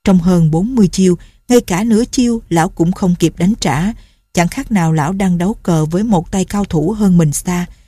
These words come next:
Đối phương liên tiếp đi hơn bốn chục nước cờ mà mình ngay cả một nước cũng không đi được. Hắc Bạch Tử thấy nếu cứ tỷ đấu tiếp nữa thì dù chiết một chiêu hay hai trăm chiêu cũng vẫn không cách nào đánh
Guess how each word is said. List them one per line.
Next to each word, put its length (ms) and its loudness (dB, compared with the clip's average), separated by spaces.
Đối 140 4
phương 280 2
liên 280 6
tiếp 260 0
đi 140 4
hơn 260 2
bốn 180 2
chục 280 -2
nước 220 -2
cờ 220 2
mà 120 4
mình 300 4
ngay 140 0
cả 220 -2
một 280 2
nước 360 0
cũng 220 -2
không 280 -2
đi 160 0
được. 280 -4
Hắc 180 -2
Bạch 180 -6
Tử 300 0
thấy 440 -4
nếu 120 2
cứ 180 -2
tỷ 220 -2
đấu 260 -4
tiếp 220 -2
nữa 240 0
thì 180 4
dù 180 2
chiết 340 -4
một 200 0
chiêu 180 0
hay 200 0
hai 240 -2
trăm 220 -2
chiêu 300 0
cũng 240 2
vẫn 240 -2
không 220 0
cách 180 -6
nào 180 0
đánh 180 0